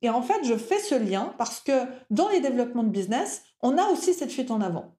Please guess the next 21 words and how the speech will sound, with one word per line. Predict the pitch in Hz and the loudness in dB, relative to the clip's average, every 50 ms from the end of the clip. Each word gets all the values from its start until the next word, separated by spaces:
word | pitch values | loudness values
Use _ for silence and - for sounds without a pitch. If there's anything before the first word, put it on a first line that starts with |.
| _ _ | _ _
C'est | - - | -4 -2
en | 220 233 226 | 0 0 0
fait | - 453 415 - | 0 -2 -4 -2
ce | - | -2
que | - | -2
j'observe. | 226 202 202 180 - - 320 415 453 381 226 175 170 - | 0 0 0 -2 0 0 0 2 2 2 0 -2 0 2
Moi-même, | 208 226 294 339 381 381 392 392 349 302 | 2 4 4 4 2 2 2 2 2 2
j'y | 240 247 | 0 -2
suis | - - 240 | -4 -4 -4
passée. | 214 - 190 190 - - 330 415 - - - - _ _ | -2 -2 -2 -2 -2 -2 -2 -4 -4 -8 -18 -20 _ _
On | 233 240 269 | 2 2 4
est | 339 440 415 | 4 4 4
dans | 339 285 269 | 2 2 0
cette | 269 - 254 - | 0 -2 -4 -4
fuite | - - 226 233 220 | -4 -8 -8 -4 -2
en | 214 | -2
avant | 208 202 202 233 302 349 359 | 0 0 0 0 0 0 2
au | 294 240 | 2 2
niveau | 226 233 226 226 | 0 0 0 0
du | 233 240 | 0 0
business. | 214 214 185 185 160 - - - - | 0 0 -2 -2 -4 -6 -8 -12 -16